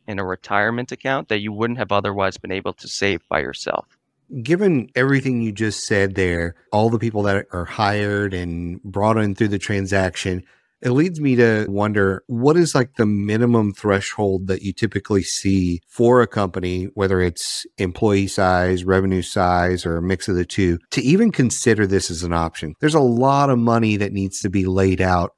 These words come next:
Speaker 2: in the process here. So what do you see typically on the low end for people that are considering some of this?
Speaker 1: On the low end, we usually look for clients that have a minimum adjusted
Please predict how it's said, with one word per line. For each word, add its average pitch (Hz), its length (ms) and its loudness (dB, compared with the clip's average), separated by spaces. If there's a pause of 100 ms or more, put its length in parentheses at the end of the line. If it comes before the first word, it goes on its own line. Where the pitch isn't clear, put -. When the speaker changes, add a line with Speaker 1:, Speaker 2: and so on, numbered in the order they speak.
Speaker 2:
in 110 280 2
the 90 100 -2
process 104 760 0
here. 85 300 -6
So 107 200 -2
what 139 180 2
do 156 60 0
you 123 260 4
see 117 260 -2
typically 104 960 0
on 101 160 0
the 98 80 0
low 98 480 2
end 85 440 -2
for 92 200 -2
people 90 340 -2
that 92 160 -2
are 80 80 -4
considering 82 600 -4
some - 200 -8
of - 60 -12
this? - 320 -14 (440)
Speaker 1:
On 160 160 0
the 143 100 -2
low 117 420 0
end, 143 300 -4
we 127 160 -6
usually 131 500 -2
look 113 320 -2
for 110 260 -4
clients 107 720 -2
that 90 160 -4
have 101 200 -2
a 101 40 -4
minimum 117 960 -2
adjusted 120 880 -2